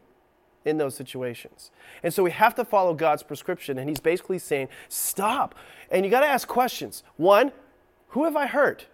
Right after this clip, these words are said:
But once you figure out who you've hurt, and, and, and the Holy Spirit will help you with that if you're not aware of what that are, then there's this vulnerable, almost dangerous question, but necessary question to ask.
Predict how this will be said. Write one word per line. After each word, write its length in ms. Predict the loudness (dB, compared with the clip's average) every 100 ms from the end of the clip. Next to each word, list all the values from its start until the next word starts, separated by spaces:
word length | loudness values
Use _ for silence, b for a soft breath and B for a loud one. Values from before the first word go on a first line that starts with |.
| _ _ _ _ _ b b
But 160 | 4 6
once 260 | 4 4
you 100 | 0
figure 280 | -2 -2 2
out 200 | 2 2
who 260 | 0 0 0
you've 220 | 0 -4
hurt, 300 | -4 -4 -6 _ _ _ -4
and, 160 | -4
and, 260 | 0 -2 0
and 100 | 2
the 40 |
Holy 220 | 6 6
Spirit 180 | 4 2
will 80 | 4
help 160 | 4 2
you 100 | -2
with 120 | 2
that 140 | 4
if 140 | 2 -2
you're 80 |
not 240 | 0 0 0
aware 440 | -4 0 4 4 2
of 100 | -2
what 120 | -4
that 140 | 0
are, 140 | 0 0 B B
then 160 | 2 4
there's 180 | 4 2
this 320 | -2 -4 -10 _ _
vulnerable, 840 | -14 -2 2 4 4 2 2 2 0 _ _ _ _ _
almost 380 | -2 -2 -4 -2
dangerous 520 | 0 2 0 -2 -6
question, 680 | -6 2 2 0 -12 -14 -14 b b b
but 140 | 0 2
necessary 720 | 2 2 0 -2 -2 2 0
question 440 | 0 -2 -2 -4
to 160 | -8 -6
ask. 360 | -4 -6 -8